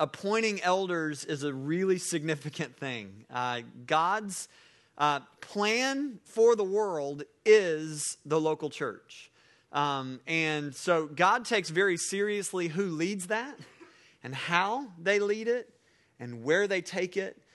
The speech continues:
Uh, I've been serving as an elder at my home church for about four years. And before that, for a couple of years, I, I met with the elders and went to all the meetings just to be in the room and learn.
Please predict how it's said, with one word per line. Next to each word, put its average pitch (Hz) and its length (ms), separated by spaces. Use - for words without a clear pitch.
Uh, 147 180
I've 185 140
been 214 140
serving 190 480
as 160 240
an 156 120
elder 175 680
at 151 200
my 156 180
home 170 180
church 156 320
for 151 300
about 160 380
four 180 300
years. 175 640
And 147 160
before 254 440
that, 165 320
for 165 120
a 165 40
couple 190 260
of 170 60
years, 143 220
I, 135 240
I 160 60
met 156 260
with 165 140
the 156 140
elders 151 580
and 123 240
went 175 160
to 185 80
all 170 120
the 165 60
meetings 165 400
just 196 180
to 190 60
be 180 160
in 175 100
the 156 100
room 160 520
and 131 140
learn. 151 540